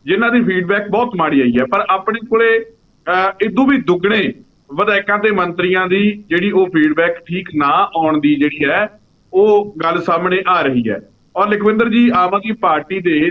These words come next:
ਦਿੱਲੀ ਦੇ ਇੱਕ ਬਹੁਤ ਵੱਡੇ ਜ਼ਿੰਮੇਵਾਰ ਲੀਡਰ ਦੇ ਨਾਲ ਜਦੋਂ ਗੱਲਬਾਤ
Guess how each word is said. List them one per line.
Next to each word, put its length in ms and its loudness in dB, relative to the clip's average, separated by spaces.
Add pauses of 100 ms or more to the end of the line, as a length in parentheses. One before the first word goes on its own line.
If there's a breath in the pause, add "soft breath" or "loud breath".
(100)
ਦਿੱਲੀ 280 -2
ਦੇ 200 2
ਇੱਕ 180 -2
ਬਹੁਤ 280 -2
ਵੱਡੇ 360 0 (480)
ਜ਼ਿੰਮੇਵਾਰ 540 0
ਲੀਡਰ 280 -2
ਦੇ 100 0
ਨਾਲ 220 0
ਜਦੋਂ 220 -2
ਗੱਲਬਾਤ 500 0